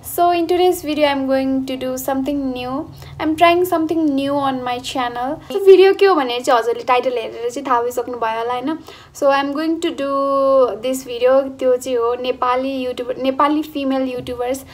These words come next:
pick my outfit for a day है। So मैले चाहिँ यो भिडियोको लागि चाहिँ होइन, टोटल फाइभवटा नेपाली युट्युबर्स, नेपाली फिमेल युट्युबर्सलाई, अ, सोधेको थियो कि,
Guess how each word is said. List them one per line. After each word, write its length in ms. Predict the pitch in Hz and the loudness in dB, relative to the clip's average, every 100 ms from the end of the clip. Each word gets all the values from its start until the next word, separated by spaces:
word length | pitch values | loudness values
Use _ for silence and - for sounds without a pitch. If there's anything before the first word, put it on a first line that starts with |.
| - - - 294 | -20 -20 -8 -6
pick 140 | 269 | -2
my 160 | 262 254 | 0 0
outfit 480 | - 247 247 - 285 | 0 -4 -4 -8 -10
for 220 | - 262 | -2 2
a 160 | 240 233 | 2 2
day 240 | 226 254 | 0 0
है। 240 | 240 254 311 | -2 -4 -4
So 200 | - 381 | 2 6
मैले 240 | 403 403 | 8 6
चाहिँ 200 | 415 381 | 6 6
यो 80 | 349 | 4
भिडियोको 380 | 262 247 240 262 | 2 2 4 6
लागि 300 | 262 262 269 | 4 4 2
चाहिँ 180 | 302 269 | 0 0
होइन, 160 | 294 | 0
टोटल 300 | 285 277 277 | -2 0 0
फाइभवटा 560 | 277 269 262 262 262 254 | 2 2 2 0 -2 0
नेपाली 580 | 254 247 240 240 247 233 | -2 -2 0 0 -4 -6
युट्युबर्स, 520 | 247 247 240 247 262 | -8 -6 -2 -2 -2
नेपाली 340 | 254 254 240 262 | -6 -4 -4 -6
फिमेल 360 | 285 277 262 | -6 -4 -4
युट्युबर्सलाई, 600 | 254 240 233 233 240 240 233 - - - - | -6 -8 -8 -8 -6 -8 -10 -18 -20 -20 -8
अ, 300 | - 233 233 | 0 2 2
सोधेको 440 | 240 269 262 262 262 | 2 2 2 0 -2
थियो 200 | 269 269 | 0 0
कि, 320 | 269 262 262 | 0 -4 -4